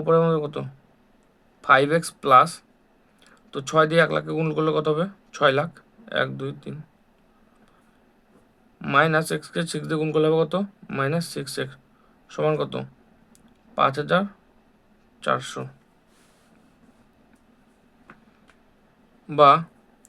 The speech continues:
আমাদের হবে কত? ছয়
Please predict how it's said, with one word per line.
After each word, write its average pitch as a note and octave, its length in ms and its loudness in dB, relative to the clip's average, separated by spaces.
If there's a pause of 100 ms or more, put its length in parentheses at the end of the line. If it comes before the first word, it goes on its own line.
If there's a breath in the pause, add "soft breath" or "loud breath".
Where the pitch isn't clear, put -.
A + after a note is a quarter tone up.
(100)
আমাদের D#3 200 2
হবে E3 140 2
কত? D3 100 -6 (3500)
ছয় C#3+ 200 4